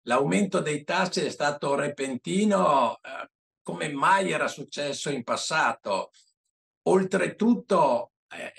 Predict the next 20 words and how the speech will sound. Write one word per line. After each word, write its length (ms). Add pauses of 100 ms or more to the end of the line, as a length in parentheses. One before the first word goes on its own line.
il, 220
l'attuale 640
tasso 520
di 140
riferimento 640
della 240
B 120
C 140
E, 220
cioè 160
il 100
quattro 280
e 40
mezzo 280
per 180
cento, 360
è 100
anche 380
il 460
tasso 680